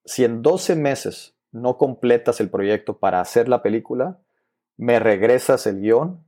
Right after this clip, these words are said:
con todos los contratos que hayas firmado hasta ese momento. Pero ya es de Paramount, no es tuyo." Entonces, doce meses es muy poco para armar un proyecto de este tamaño,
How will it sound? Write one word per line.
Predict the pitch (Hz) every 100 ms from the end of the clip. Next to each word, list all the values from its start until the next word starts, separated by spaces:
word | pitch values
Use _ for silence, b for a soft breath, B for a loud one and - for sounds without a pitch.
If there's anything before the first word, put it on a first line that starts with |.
| _
con | - 120 113
todos | 139
los | 139
contratos | - 113 113 117 120
que | -
hayas | 110 110
firmado | 101 101 104
hasta | 98 101
ese | 101 113
momento. | 107 113 123 - - _ _ _ _ _ _ _ _ _ _ _
Pero | 110 101
ya | 101 107
es | 101
de | 107
Paramount, | 110 110 92 98
no |
es | 101
tuyo." | - 117 95 - _ _ _ _ _ _ _ _ _ _ _ _ _ -
Entonces, | 104 107
doce | 101 156 180
meses | 156 165
es | 135 123
muy | 131
poco | 123 120 110 - _ _ _ _ _ _ _ _
para | 98 95
armar | 104 104
un | 104
proyecto | 107 98 101
de |
este | 101
tamaño, | 98 95 95 92